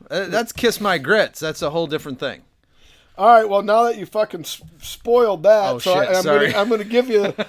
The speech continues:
Speaker 1: <laughs>
Speaker 2: I was gonna say, what sitcom would you have found Ver-, uh, Vera, Flo, and Mel?
Speaker 1: Really?
Speaker 2: Yeah, that's right,
Speaker 1: <laughs>
Speaker 2: right
Speaker 1: Al's
Speaker 2: there.
Speaker 1: Diner.
Speaker 2: All right.
Speaker 1: Kiss
Speaker 2: Well,
Speaker 1: My
Speaker 2: no, no, no.
Speaker 1: Grit.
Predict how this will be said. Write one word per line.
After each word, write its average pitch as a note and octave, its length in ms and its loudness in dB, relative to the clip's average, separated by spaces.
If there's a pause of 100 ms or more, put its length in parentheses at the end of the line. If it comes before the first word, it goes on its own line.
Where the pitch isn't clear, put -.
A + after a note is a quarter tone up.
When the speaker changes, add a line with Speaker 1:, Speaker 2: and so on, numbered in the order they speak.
(140)
Speaker 1:
<laughs> - 320 -10
Speaker 2:
I G#3+ 100 4
was G#3+ 160 2
gonna B3 180 2
say, A3+ 180 6
what A#3 260 2
sitcom G#3+ 640 -4
would G#3 180 -4
you G#3 180 -4
have - 100 -10
found G3 500 -4
Ver-, G#3+ 260 0
uh, F3 260 0
Vera, A3 380 2
Flo, A3 420 -2
and E3+ 140 -8
Mel? A3 440 -8 (140)
Speaker 1:
Really? A3 500 2 (160)
Speaker 2:
Yeah, G#3 220 2
that's F#3 300 -6
right, C4+ 120 -2
Speaker 1:
<laughs> G3+ 160 0
Speaker 2:
right D3+ 100 -4
Speaker 1:
Al's D#3 240 2
Speaker 2:
there. E3+ 80 0
Speaker 1:
Diner. G3 420 -2 (140)
Speaker 2:
All D#3+ 60 -4
right. E3+ 260 -4 (220)
Speaker 1:
Kiss G#4 300 2
Speaker 2:
Well, G#3+ 180 8
Speaker 1:
My A#3 160 6
Speaker 2:
no, B3+ 80 4
no, B3+ 60 2
no. B3 160 2
Speaker 1:
Grit. G#3 120 -2